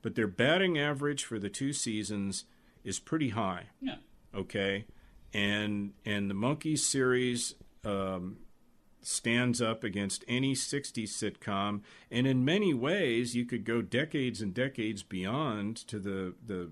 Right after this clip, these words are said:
Speaker 1: now, that it is one of the most unique and original and somewhat strange and somewhat conventional sitcoms that have ever been done.
Speaker 2: Efrem Zimbalist once said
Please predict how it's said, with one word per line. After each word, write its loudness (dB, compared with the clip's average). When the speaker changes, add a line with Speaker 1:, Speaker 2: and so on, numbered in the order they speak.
Speaker 1:
now, 0
that 2
it 2
is 2
one -2
of -2
the 0
most 0
unique 0
and -2
original -2
and -4
somewhat -4
strange 0
and 0
somewhat -4
conventional -2
sitcoms 0
that 2
have 2
ever 2
been 0
done. 0
Speaker 2:
Efrem 8
Zimbalist 0
once 4
said -2